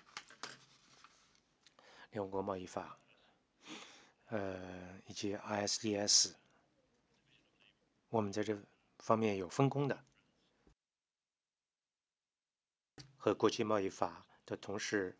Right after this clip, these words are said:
我们的分工是，我们只管决议内容，他们管程序。我们相互作为观察员参加会议，各自的会议。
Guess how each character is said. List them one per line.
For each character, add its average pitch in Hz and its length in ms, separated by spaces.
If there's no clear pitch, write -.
我 95 60
们 90 80
的 98 60
分 95 380
工 101 280
是， 92 280
我 101 180
们 104 480
只 110 160
管 90 460
决 107 160
议 113 60
内 120 120
容， 90 280
他 113 140
们 107 180
管 85 460
程 101 220
序。 - 260
我 101 160
们 98 220
相 127 260
互 101 360
作 101 180
为 92 120
观 104 160
察 113 140
员 90 400
参 101 180
加 101 160
会 101 180
议， 90 220
各 113 140
自 101 180
的 90 120
会 98 220
议。 95 140